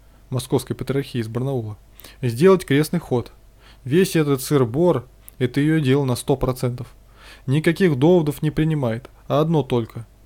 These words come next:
А нам надо столько-то. Я сказал, что если до Пасхи не будет осознания содеянного преступления, се-, сексотничали в суде и раскаяния, с обещанием впредь не делать этого,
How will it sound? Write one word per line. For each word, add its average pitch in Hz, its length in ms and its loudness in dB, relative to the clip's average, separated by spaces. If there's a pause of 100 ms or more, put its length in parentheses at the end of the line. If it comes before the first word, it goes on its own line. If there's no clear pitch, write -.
(560)
А 127 140 0
нам 185 200 6
надо 160 220 2
столько-то. 123 540 -2 (720)
Я 139 200 2
сказал, 143 440 2
что - 160 -4
если 156 320 0
до 127 160 2
Пасхи 170 400 0
не 131 120 0
будет 143 320 -2
осознания 131 580 0
содеянного 127 520 0
преступления, 127 800 -4 (800)
се-, - 260 -2
сексотничали 156 960 -2
в 131 80 -6
суде 139 480 -2
и 135 80 -2
раскаяния, 139 800 0 (260)
с - 140 -6
обещанием 143 420 2
впредь 135 280 -2
не 139 40 -2
делать 156 360 0
этого, 113 340 -4